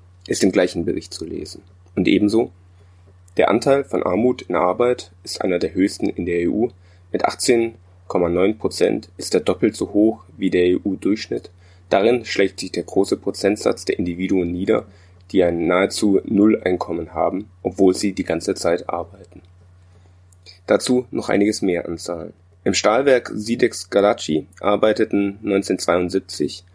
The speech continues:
vierzigtausend Beschäftigte. Nachdem es zweitausendeins von Mittal übernommen wurde, ist die Zahl bis zweitausendelf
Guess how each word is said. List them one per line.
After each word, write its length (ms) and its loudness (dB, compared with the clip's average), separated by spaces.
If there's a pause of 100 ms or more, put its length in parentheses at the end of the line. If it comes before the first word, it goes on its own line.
(260)
vierzigtausend 840 0
Beschäftigte. 640 -8 (760)
Nachdem 240 2
es 240 -2
zweitausendeins 800 0
von 320 -2
Mittal 400 2
übernommen 460 0
wurde, 360 0
ist 220 -4
die 80 0
Zahl 340 2
bis 160 -6
zweitausendelf 880 0